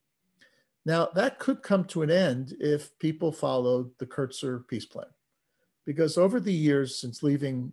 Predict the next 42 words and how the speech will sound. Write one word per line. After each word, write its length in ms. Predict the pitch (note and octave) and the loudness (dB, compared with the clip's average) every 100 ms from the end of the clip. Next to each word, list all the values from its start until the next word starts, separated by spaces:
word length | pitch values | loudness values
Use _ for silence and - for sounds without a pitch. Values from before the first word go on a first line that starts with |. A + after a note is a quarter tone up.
| - | -12
the 80 | B2 | -4
State 260 | F3+ G3 | 0 0
Department, 480 | - B2 G#2 A2+ - - _ _ _ _ _ | -2 -2 -2 -4 -8 -14 _ _ _ _ _
corresponding 640 | D#3+ D3+ - F#3 G#3+ F#3+ D3+ | 0 0 2 2 4 2 2
to 140 | D#3 | 2
ideas 580 | C#3+ B2+ D3 D#3+ D3 - | 2 2 4 4 4 0
that 140 | C3 | 0
I 120 | B2 | 0
did 260 | B2 C3+ B2+ | -2 -6 -6
propose 420 | B2 C3+ B2 A2+ | -8 -2 -2 -2
back 320 | - G#2+ G#2+ | -4 -6 -6
then, 320 | G2+ F2 C3 - _ _ _ _ _ _ C3+ | -6 -6 -8 -12 _ _ _ _ _ _ -6
uh, 260 | C#3 C#3 - F3+ | 0 0 -2 -6
the 120 | D3+ | -4
suggestion 800 | - D3+ A3 B3 - F3 D3+ - | -4 0 4 4 2 -2 -2 -2
that 100 | D3 | 0
I've 220 | C#3+ C#3+ D3+ | 2 2 4
made 300 | G3 G#3+ C3 | 4 4 2
is 420 | A#2 A#2 - - _ _ _ _ _ | -2 -4 -8 -10 _ _ _ _ _
that 320 | D#3+ D#3 - - | 2 2 2 -2
we 100 | D#3+ | -2
have 260 | F3 A#3+ - | 0 -2 0
to 280 | F3 E3 - _ | 2 2 -2 _
walk, 440 | D3+ F3 A3+ A#3 - | 0 2 2 -2 -12
chew 260 | - G3 | -2 0
gum, 420 | E3+ E3 D#3+ D#3 | 2 2 2 -2
and 160 | D3+ C#3 | -4 0
do 180 | E3+ D3+ | 2 4
a 20 | |
lot 360 | C#3 D#3+ G3+ G3 | 4 4 4 0
of 120 | D#3 | 0
other 260 | E3 E3 | 0 0
things 420 | D3+ C#3+ C#3+ B2+ C3 | -2 -4 -4 -2 -2
at 160 | - | -4
the 80 | B2+ | -6
same 300 | - A#2 A2 | -6 -4 -4
time. 380 | - G2 F#2 A2 _ _ _ _ _ - | -8 -10 -10 -14 _ _ _ _ _ -4
And 100 | E3+ | 2
I've 160 | F3+ A3 | 4 4
represented 640 | D4+ A#3+ D#3+ E3+ D#3+ D3+ | 0 0 4 4 4 2
it 220 | B2+ B2 - | 2 -2 -4
in 380 | C#3 C3 B2+ | -4 -4 -6